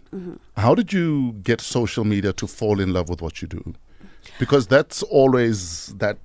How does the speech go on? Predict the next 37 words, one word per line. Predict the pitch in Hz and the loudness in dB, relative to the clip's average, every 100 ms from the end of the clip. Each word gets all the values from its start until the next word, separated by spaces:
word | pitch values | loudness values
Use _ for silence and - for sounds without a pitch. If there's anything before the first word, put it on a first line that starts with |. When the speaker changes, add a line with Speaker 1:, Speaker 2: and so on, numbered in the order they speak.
| - | -16
Speaker 2:
slope | - - - 120 98 - - | -10 -6 2 4 4 -2 -6
that | 95 - | -6 -2
people | 120 104 101 95 | -2 -2 -2 -2
Speaker 1:
Uh-huh. | 87 | -4
Speaker 2:
struggle | - 117 101 92 | -2 0 2 0
with, | 82 78 - - - | -4 -8 -10 -10 -2
that | - 120 | 2 2
I'm | 117 | 4
doing | 120 139 143 | 4 4 4
all | 131 | 2
this | 107 | 0
great | 92 107 92 | -2 -2 -2
stuff. | - 101 - | -2 -2 -2
I | 104 | 0
wanna | 110 143 | 2 2
go | 131 117 101 | 2 2 2
out | 90 - | -2 -4
there. | 95 90 110 - - - | -4 -4 -6 -14 -14 -4
Um, | 110 101 95 92 120 | 0 2 0 -2 0
I | |
wanna | 113 131 135 | 2 4 2
blog | 104 - 107 101 98 104 | 0 0 2 2 2 4
or | 120 | 4
vlog | 95 104 101 98 95 92 104 | 4 0 2 4 4 2 2
or | 110 | 0
Speaker 1:
Mm-hmm. | - 214 | 0 -4
Speaker 2:
tweet. | 95 80 - - - - | -6 -6 -12 -18 -20 -2
But | - - | -2 -2
how | 98 151 | 2 4
do | 254 | 6
you | 226 208 | 4 0
get | 131 127 - | 0 -2 -2
the | - | -8
traction | - 117 - 110 | 0 0 2 0
that | 98 - 90 | 0 -4 -4
you've | 95 | -2
gotten? | - 76 - 78 | -4 -12 -12 -12